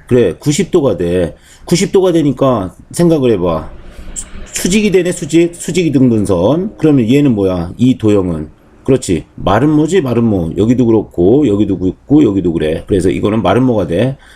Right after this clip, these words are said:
그럼 마름모의 특징, 특징. 네 변의 길이가 모두 같다. 그럼 X는 오가 나오겠지, 당연히. 그 다음에, 자, 두 대각의 크기가 서로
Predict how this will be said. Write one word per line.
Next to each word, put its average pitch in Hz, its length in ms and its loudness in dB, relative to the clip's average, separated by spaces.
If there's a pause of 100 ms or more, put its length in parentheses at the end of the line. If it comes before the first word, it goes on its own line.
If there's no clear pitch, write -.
그럼 165 220 0
마름모의 143 400 0
특징, 120 480 -4
특징. 151 500 0 (500)
네 180 520 2
변의 131 280 0
길이가 117 300 0
모두 104 240 0
같다. 80 600 -6
그럼 131 340 0
X는 135 640 0 (440)
오가 151 200 2
나오겠지, 131 400 0
당연히. 87 560 -2 (280)
그 - 100 -2
다음에, 113 520 -2 (300)
자, 92 400 -2 (400)
두 170 260 2
대각의 151 480 0
크기가 143 260 0
서로 160 360 0